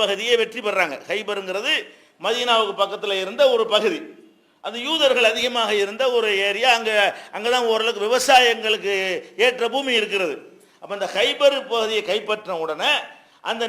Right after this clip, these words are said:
நிலங்கள் எல்லாம் அரசாங்கத்துக்கு சொந்தமாகி விட்டது. அப்ப என்ன செய்வாங்க? ரசூல் ஸல்லல்லாஹு அலைஹி வஸல்லம் ஹைபர்ல உள்ள யூதர்களை எல்லாம் கூப்பிடுவாங்க. கூப்பிட்டு, "இந்த நிலங்கள்லாம் இப்ப எங்களுக்கு சொந்தம், அரசாங்கத்துக்கு சொந்தம், இதுல நீங்க விவசாயம் பண்றீங்களா? நிலம் எங்களுக்கு சொந்தம்,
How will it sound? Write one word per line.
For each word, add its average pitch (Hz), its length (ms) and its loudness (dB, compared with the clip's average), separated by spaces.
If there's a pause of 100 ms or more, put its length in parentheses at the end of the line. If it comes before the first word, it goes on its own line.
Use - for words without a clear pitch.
நிலங்கள் 247 360 0
எல்லாம் 247 200 4
அரசாங்கத்துக்கு 240 500 -2
சொந்தமாகி 196 360 -4
விட்டது. 151 220 -8 (600)
அப்ப 214 220 -2
என்ன 277 180 -4
செய்வாங்க? 240 360 -2
ரசூல் 208 200 -10
ஸல்லல்லாஹு 190 260 0
அலைஹி 185 120 -4
வஸல்லம் 254 300 0 (420)
ஹைபர்ல 247 540 0
உள்ள 202 140 -2 (100)
யூதர்களை 208 380 -2
எல்லாம் 196 200 2
கூப்பிடுவாங்க. 175 400 -4 (840)
கூப்பிட்டு, 214 400 -2 (800)
"இந்த 208 240 -6
நிலங்கள்லாம் 226 460 4
இப்ப 214 140 0
எங்களுக்கு 196 320 -4
சொந்தம், 196 280 -4 (340)
அரசாங்கத்துக்கு 202 560 -2
சொந்தம், 180 300 -4 (640)
இதுல 254 320 0
நீங்க 254 180 -2
விவசாயம் 226 380 0
பண்றீங்களா? 175 460 0 (960)
நிலம் 233 300 2
எங்களுக்கு 240 380 0
சொந்தம், 233 320 0